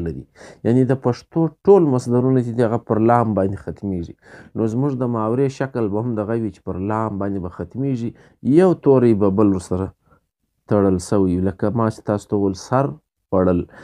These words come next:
سر یو توری سو، خوړل بل توری سو. سر اسم دی، خوړل، آ، فعل دی په مصدري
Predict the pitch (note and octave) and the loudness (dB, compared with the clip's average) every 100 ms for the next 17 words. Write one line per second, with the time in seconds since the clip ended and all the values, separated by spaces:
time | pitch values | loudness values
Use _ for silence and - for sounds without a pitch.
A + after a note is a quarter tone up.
0 | - - - B2 C3 B2+ D3 D3 C#3 B2 | -20 -16 -2 2 4 4 4 2 2 4
1 | A#2 - G#2+ G#2+ A2+ G#2+ G2 G2 F2+ F2+ | 2 0 -2 2 2 2 2 0 0 -4
2 | F2 E2+ - B2+ B2+ D#3 D3 C3+ B2+ A#2+ | -4 -8 0 0 2 0 0 0 2 0
3 | - A2+ A2+ C3 - - - - - G2+ | 2 2 4 0 -6 -20 -20 -16 -2 2
4 | G2+ G2 F#2+ F2+ F2+ - - - D3 D#3 | 4 4 2 0 -2 -8 -20 2 6 8
5 | D3+ C#3 C3 A#2+ G#2 G2 - A2 G#2+ | 8 6 4 0 -2 -2 -2 0 0